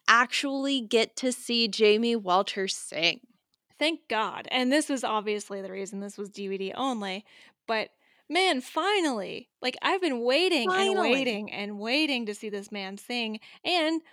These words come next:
Speaker 2: we didn't even know he plays the harmonica.
Speaker 1: I know.
Speaker 2: <laughs>
Speaker 1: Imagine what our lives could have been like if we saw him sing last season.
Speaker 2: Right?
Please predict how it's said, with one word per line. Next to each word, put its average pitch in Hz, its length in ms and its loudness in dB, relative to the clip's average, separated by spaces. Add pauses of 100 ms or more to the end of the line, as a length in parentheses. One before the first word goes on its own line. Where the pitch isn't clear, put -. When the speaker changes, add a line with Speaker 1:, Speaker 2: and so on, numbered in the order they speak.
Speaker 2:
we 359 180 0
didn't 320 200 2
even 392 260 0
know 403 200 6
he 320 140 4
plays 240 280 2
the 214 80 -6
harmonica. 196 720 -10 (460)
Speaker 1:
I 415 200 4 (400)
know. 196 220 2 (240)
Speaker 2:
<laughs> 320 40 6
Speaker 1:
Imagine 330 760 4 (120)
what 240 220 2
our 254 120 6
lives 208 360 4
could 208 160 0
have 196 80 0
been 180 240 0
like 170 220 -6
if - 140 -12
we 190 100 -6
saw 160 240 -2
him 185 180 -6
sing 160 420 -6 (240)
last - 460 -6 (120)
season. - 540 -18 (320)
Speaker 2:
Right? 302 340 -6